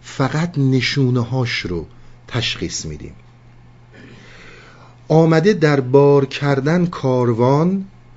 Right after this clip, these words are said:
اشتر تو زان میان گشته نهان. کاروان داره حرکت می‌کنه و این وسط تو احتیاج به این شتر داری که ادامهٔ حرکت بدی، شترت حالا گم شده. کاروان عمر داره می‌گذره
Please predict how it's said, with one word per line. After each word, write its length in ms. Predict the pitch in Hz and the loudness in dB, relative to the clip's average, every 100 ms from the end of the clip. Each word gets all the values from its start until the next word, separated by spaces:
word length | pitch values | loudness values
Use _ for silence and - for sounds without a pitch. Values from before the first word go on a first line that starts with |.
| - - - | -20 -10 4
اشتر 600 | 139 - - - 180 151 | 4 4 0 4 6 6
تو 320 | 113 - 139 | 2 2 2
زان 280 | 104 120 123 | 4 2 4
میان 440 | 120 123 139 214 185 | 4 4 4 4 2
گشته 420 | 117 - - 85 | 0 -2 -8 -10
نهان. 300 | 76 - - - - - - - - - - - - | -12 -16 -20 -20 -20 -20 -20 -20 -20 -20 -20 -20 -16
کاروان 600 | - 131 131 123 139 139 120 | -2 4 4 6 4 2 0
داره 220 | 117 123 | -2 -2
حرکت 480 | 120 107 113 120 151 | -2 -6 -4 -4 -4
می‌کنه 480 | 156 170 170 175 185 - - - - 104 98 | -4 0 0 0 -4 -14 -20 -20 -16 -12 -2
و 240 | 113 110 113 | 0 0 -2
این 240 | 156 170 139 | 2 2 4
وسط 600 | 113 107 127 123 147 170 - - - | 0 -2 -4 -2 -2 -6 -12 -20 -20
تو 120 | - 139 | 0 2
احتیاج 440 | 117 117 120 117 | 2 0 0 -2
به 80 | 101 | -4
این 120 | 117 | -4
شتر 400 | 117 110 - 120 | -4 -6 -4 -4
داری 240 | 98 90 | -4 -6
که 180 | 87 90 | -8 -8
ادامهٔ 380 | 92 95 101 101 | -8 -8 -6 -8
حرکت 480 | 95 90 85 117 - 180 | -6 -8 -6 -8 -6 -6
بدی، 180 | 175 | -6
شترت 380 | 175 117 117 104 | -6 -6 -6 -8
حالا 160 | 92 82 | -8 -12
گم 240 | 78 73 | -14 -18
شده. 260 | - - 71 - - - - - | -18 -18 -20 -20 -20 -20 -20 -2
کاروان 500 | 131 120 117 123 107 | 2 2 2 0 -2
عمر 320 | 104 104 92 | -4 -6 -6
داره 320 | 87 95 92 | -6 -6 -6
می‌گذره 800 | 95 117 135 131 151 156 160 | -4 -4 -2 -2 -2 -2 -4